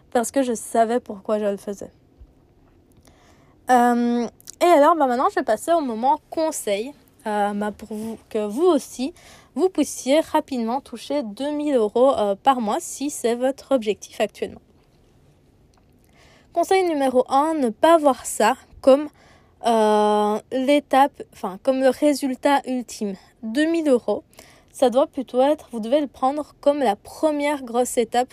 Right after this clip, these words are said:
pour atteindre votre objectif. Pourquoi ?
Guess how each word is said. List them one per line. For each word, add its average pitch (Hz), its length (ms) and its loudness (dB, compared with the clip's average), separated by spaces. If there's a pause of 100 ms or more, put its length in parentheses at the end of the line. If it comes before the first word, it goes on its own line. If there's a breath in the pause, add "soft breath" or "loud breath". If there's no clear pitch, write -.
(100)
pour 220 140 -6
atteindre 240 400 -6
votre 214 220 -10
objectif. 208 600 -10 (2250 loud breath)
Pourquoi ? - 360 0